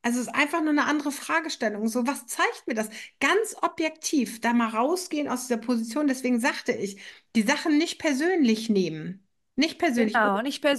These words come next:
Speaker 1: der
Speaker 2: persönlich
Speaker 1: hat mich
Speaker 2: nehmen.
Speaker 1: übers Ohr gehauen, es hat mich hunderttausend Euro gekostet, jetzt muss ich aber auch mal gucken, welche Blockade ich da noch hab.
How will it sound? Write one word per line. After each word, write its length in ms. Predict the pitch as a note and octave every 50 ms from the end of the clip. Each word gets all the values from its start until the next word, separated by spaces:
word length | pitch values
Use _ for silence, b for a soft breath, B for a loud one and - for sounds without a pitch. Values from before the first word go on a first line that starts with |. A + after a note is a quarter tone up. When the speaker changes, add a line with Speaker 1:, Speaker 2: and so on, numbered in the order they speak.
| A3+ B3
Speaker 1:
der 120 | A#3 A3+
Speaker 2:
persönlich 0 |
Speaker 1:
hat 160 | D#4 D#4+ - F#4+
mich 180 | F#4+ G3 F#3+
Speaker 2:
nehmen. 0 |
Speaker 1:
übers 300 | C4 B3+ C4+ C4+ - -
Ohr 180 | A#3+ C4 C#4 D4
gehauen, 380 | D#4+ D#4 - E4 D#4+ E4+ E4+ B B B B
es 80 | - -
hat 80 | C4 A#3+
mich 140 | C4 B3+ -
hunderttausend 520 | C#4 C4+ C4 C4 - C4+ C4 C4 B3 C#3+ F#3
Euro 180 | B3 C4+ C#4
gekostet, 300 | C4 B3+ C4 C#4 C4+ - A3+ G#3+
jetzt 80 | A3+
muss 240 | A#3 A#3 C#4 - -
ich 120 | - B3+ A3+
aber 140 | A3 A3+ G#3+
auch 100 | A3 -
mal 100 | A3+ A3
gucken, 360 | A3+ - C#4+ C#4 C#4+ C4+ A#3+
welche 160 | B3+ B3 - A3+
Blockade 500 | A3+ A3+ A3 A3+ - A#3 A3 A3 G3 G3
ich 100 | G3 -
da 120 | F3+ D#3+
noch 180 | D#3+ E3+ - -
hab. 120 | E3